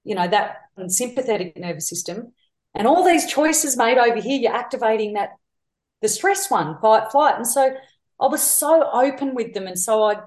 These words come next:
always say, "Now, boy, is this activating this one or is this choice?" You know, and it was just,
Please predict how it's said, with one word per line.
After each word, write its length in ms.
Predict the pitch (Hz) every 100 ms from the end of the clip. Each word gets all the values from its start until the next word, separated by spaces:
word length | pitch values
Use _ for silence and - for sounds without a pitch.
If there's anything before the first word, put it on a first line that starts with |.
| _ _
always 320 | 220 247 240 240
say, 200 | 220 196
"Now, 140 | 190
boy, 280 | 190 214 180
is 180 | 220 233
this 400 | 247 - - _ _ _ _ -
activating 540 | 214 214 202 208 196 196
this 200 | 202 -
one 200 | 262 294
or 280 | 214 185 147
is 100 | 180
this 160 | 214
choice?" 360 | - 202 190 190
You 140 | 214
know, 140 | 151 143 _ _ _ _ _ _ _ _ _ -
and 120 | 262
it 80 | 277
was 160 | 269 -
just, 380 | 277 - -